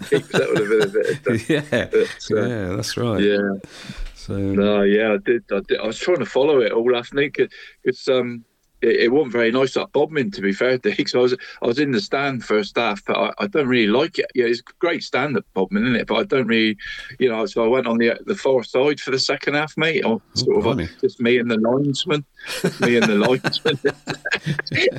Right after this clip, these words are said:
Speaker 1: And, uh, I didn't give him any grief, by the way, either, mate. I didn't give him any grief. But, um, but yeah, and it was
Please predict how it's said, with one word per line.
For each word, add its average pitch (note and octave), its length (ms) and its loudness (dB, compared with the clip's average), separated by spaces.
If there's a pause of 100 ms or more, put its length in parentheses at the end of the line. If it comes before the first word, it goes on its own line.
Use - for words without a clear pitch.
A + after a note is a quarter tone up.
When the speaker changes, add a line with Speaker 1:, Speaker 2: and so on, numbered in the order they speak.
(100)
Speaker 1:
And, - 280 -2
uh, - 80 0 (600)
I D3 80 2
didn't E3+ 280 0
give D#3+ 160 2
him D3+ 140 2
any C#3+ 220 2
grief, C3+ 300 2
by A#2 180 0
the G2 100 2
way, G#2 240 2
either, G2 260 0
mate. F#2+ 220 0
I - 60 -4
didn't G2+ 220 -4
give G2+ 140 -2
him F#2+ 60 -2
any F#2 160 -4
grief. G2 220 -4 (340)
But, A#2+ 180 2 (220)
um, A#2+ 240 -2 (320)
but C#3 140 2
yeah, B2 220 0
and A2+ 120 -2
it G#2+ 120 2
was G2 200 -4